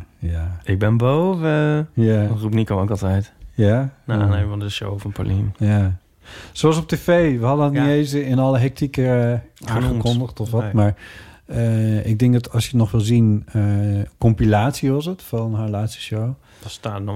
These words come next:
Speaker 2: wel ergens.
Speaker 1: Staat op omroep punt N L, denk ik. Wel
Speaker 2: Ja.
Speaker 1: terug te kijken nog een tijdje of zo.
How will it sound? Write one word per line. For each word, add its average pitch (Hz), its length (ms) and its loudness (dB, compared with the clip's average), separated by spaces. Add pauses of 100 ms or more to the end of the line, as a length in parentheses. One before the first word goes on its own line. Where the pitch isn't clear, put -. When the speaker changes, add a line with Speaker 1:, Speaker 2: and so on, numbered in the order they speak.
Speaker 2:
wel - 40 -8
ergens. 90 680 -8
Speaker 1:
Staat 110 280 -2
op 107 240 -6
omroep 107 360 0
punt 101 240 0
N 101 120 0
L, 95 140 0
denk 92 220 -2
ik. 98 220 -6 (360)
Wel 95 200 -4
Speaker 2:
Ja. 95 160 -4 (240)
Speaker 1:
terug 95 300 -4
te 101 100 -8 (400)
kijken 95 360 0
nog 92 180 2
een 95 80 -2
tijdje 87 540 -2
of 101 80 -10
zo. - 100 -14